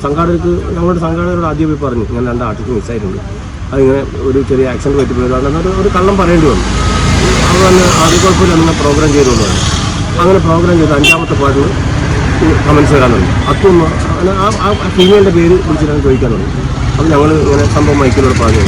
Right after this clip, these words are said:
അപ്പോൾ പിന്നെ ജനങ്ങൾ വന്നു, പിന്നെ വിടൂല എന്ന് പറഞ്ഞു. അങ്ങനെ ഭയങ്കര പ്രശ്നമായി, വിടൂല എന്ന് പറഞ്ഞു, വണ്ടി തടഞ്ഞു വെച്ചു. പിന്നെ പറയാത്ത അസഭ്യമില്ല. പക്ഷേ അവരുടെ ഭാഗം തെറ്റില്ല,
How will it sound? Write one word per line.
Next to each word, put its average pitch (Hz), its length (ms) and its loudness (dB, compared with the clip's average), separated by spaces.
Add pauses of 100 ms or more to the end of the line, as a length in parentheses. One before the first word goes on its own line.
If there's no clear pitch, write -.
(280)
അപ്പോൾ - 180 2
പിന്നെ 147 180 2
ജനങ്ങൾ 135 280 2
വന്നു, 135 160 0
പിന്നെ 147 200 0
വിടൂല 165 200 0
എന്ന് 147 100 0
പറഞ്ഞു. 143 120 -2
അങ്ങനെ 156 200 -2
ഭയങ്കര 151 300 -2
പ്രശ്നമായി, 139 400 -4
വിടൂല 131 300 0
എന്ന് 127 120 -2
പറഞ്ഞു, 117 180 -4 (240)
വണ്ടി 131 240 0
തടഞ്ഞു 123 220 -2
വെച്ചു. 117 180 -4 (380)
പിന്നെ 151 180 0 (100)
പറയാത്ത 147 380 -2
അസഭ്യമില്ല. 135 540 0 (400)
പക്ഷേ 180 220 0
അവരുടെ 180 240 0
ഭാഗം 220 240 2
തെറ്റില്ല, 190 320 2